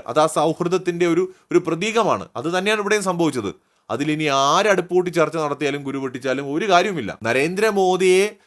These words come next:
ഇഷ്ടമല്ലാത്തത് കൊണ്ട് മോദി റഷ്യൻ പ്രസിഡന്റിനെ ഹഗ് ചെയ്തതിനകത്ത് നിങ്ങൾക്ക് അപാകത തോന്നും, സെലൻസ്കി പറഞ്ഞത് ശരിയാണെന്ന് തോന്നും. അല്ലാതെ വേറെ ആരെങ്കിലും ആയിരുന്നെങ്കിൽ നിങ്ങൾ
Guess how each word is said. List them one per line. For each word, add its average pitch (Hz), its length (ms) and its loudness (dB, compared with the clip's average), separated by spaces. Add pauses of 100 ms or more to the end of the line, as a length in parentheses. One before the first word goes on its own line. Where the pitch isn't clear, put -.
(120)
ഇഷ്ടമല്ലാത്തത് 175 640 0
കൊണ്ട് 151 260 -4
മോദി 160 340 -2
റഷ്യൻ 160 300 -2
പ്രസിഡന്റിനെ 147 480 -4
ഹഗ് 135 320 0
ചെയ്തതിനകത്ത് 151 640 -2
നിങ്ങൾക്ക് 135 280 -2
അപാകത 139 460 4
തോന്നും, 127 440 -6 (340)
സെലൻസ്കി 180 560 0
പറഞ്ഞത് 143 320 -4
ശരിയാണെന്ന് 127 560 -2
തോന്നും. 82 360 -10 (280)
അല്ലാതെ 135 420 2
വേറെ 156 260 2
ആരെങ്കിലും 175 360 0
ആയിരുന്നെങ്കിൽ 156 380 -2
നിങ്ങൾ 143 260 -8